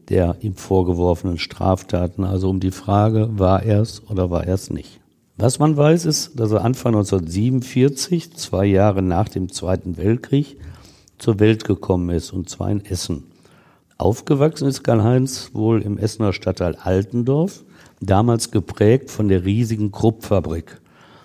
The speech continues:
und damit auch besonders stark betroffen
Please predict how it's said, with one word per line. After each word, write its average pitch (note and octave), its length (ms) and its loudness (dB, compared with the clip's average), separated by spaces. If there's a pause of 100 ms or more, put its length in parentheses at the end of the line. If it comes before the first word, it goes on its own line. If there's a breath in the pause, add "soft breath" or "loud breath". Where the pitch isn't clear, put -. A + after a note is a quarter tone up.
(140 soft breath)
und - 520 -8
damit G#2 300 0
auch G2 220 0
besonders A2+ 560 2
stark G#2+ 420 0
betroffen D3+ 720 -2